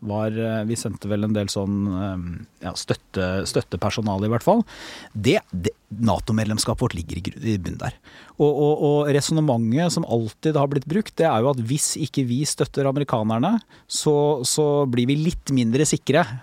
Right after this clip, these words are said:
på at de kommer til å støtte oss når det virkelig trengs her. Så det, det tøffe for S V er jo ikke å si at, eh, i en, eh, tid hvor, eh, Russland invaderer et naboland, så ser vi at vi kanskje trenger nato-medlemskap.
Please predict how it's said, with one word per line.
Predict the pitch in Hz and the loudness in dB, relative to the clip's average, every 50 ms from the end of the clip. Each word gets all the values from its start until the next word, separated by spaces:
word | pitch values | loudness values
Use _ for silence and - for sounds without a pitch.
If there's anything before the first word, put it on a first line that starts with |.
| - _ | -12 _
på | - 127 123 131 123 113 | -2 0 2 2 2 0
at | 123 - | -2 -2
de | 113 113 113 | -2 -2 -2
kommer | - 139 113 107 - | -2 -4 -4 -2 -4
til | 123 | -4
å | 110 - | -4 -4
støtte | - 104 _ - 95 | -6 -8 _ -6 -6
oss | 95 - - | -6 -4 -4
når | 110 104 | -4 -2
det | 107 107 | -2 -4
virkelig | 92 - 95 92 - | -4 -4 -8 -8 -8
trengs | 95 92 - - - | -8 -10 -8 -6 -6
her. | 104 127 - _ - - - - - - - - | -6 -6 -8 _ -20 -20 -20 -18 -18 -18 -16 -4
Så | - 156 143 | -2 -2 2
det, | 139 151 147 156 156 151 139 | 2 2 4 4 2 2 2
det | 143 151 - - | 0 0 0 0
tøffe | - 180 - - - - 113 107 | -2 -2 -2 -2 -4 -4 -2 0
for | 170 175 165 | 2 0 2
S | - - - | 0 0 0
V | 165 175 | 2 2
er | 156 123 117 | 4 2 2
jo | 110 | 2
ikke | - 165 | 0 0
å | 143 - | 0 0
si | 139 127 123 | 0 0 0
at, | 127 127 _ - 151 | 0 -2 _ -2 0
eh, | 143 143 139 139 139 139 139 - | 0 2 2 2 0 0 -2 -2
i | 120 113 117 120 | -2 0 0 0
en, | 117 120 127 123 123 | 0 0 0 0 0
eh, | 123 123 123 120 - | 0 0 -2 -2 -4
tid | - - 113 120 117 117 117 | -4 -2 -2 -2 -2 -2 -2
hvor, | 113 117 120 | 0 0 2
eh, | 117 117 117 117 117 110 | 2 2 2 2 0 0
Russland | 110 - - - 113 107 107 113 | -2 -4 -4 -2 -2 -2 0 -2
invaderer | 110 107 113 110 110 104 98 104 | -2 -2 -2 -2 -2 -2 -2 -4
et | 110 - | -2 -2
naboland, | 127 113 92 92 101 113 135 135 127 | -2 -2 -2 -2 -2 -2 -2 -2 -2
så | - 123 | -4 -4
ser | - - - 104 104 101 101 | -4 -2 -2 -2 -2 -2 -2
vi | 104 104 110 107 | -2 -2 -2 -4
at | - - 107 - 123 | -4 -10 -8 -6 -6
vi | 117 | -4
kanskje | - - 107 - - 101 | -4 -4 -4 -4 -6 -4
trenger | - 117 113 113 | -4 -2 -2 -2
nato-medlemskap. | 113 101 - - 120 123 120 123 131 123 - 185 180 - | -4 -4 -4 -4 -4 -4 -2 -2 -4 0 2 2 0 0